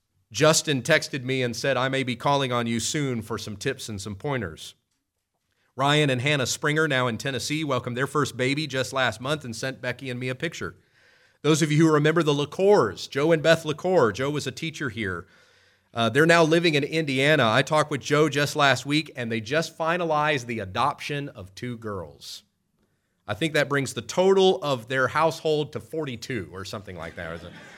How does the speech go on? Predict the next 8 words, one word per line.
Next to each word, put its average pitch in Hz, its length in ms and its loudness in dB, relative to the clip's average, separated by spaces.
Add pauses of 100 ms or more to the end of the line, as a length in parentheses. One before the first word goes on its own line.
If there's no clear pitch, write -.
(1400)
There's 107 140 -10
a 101 60 -4
lot 139 280 4
of 143 60 0
kids 107 300 0
in 101 60 -2
that 92 160 2
family. 82 380 -8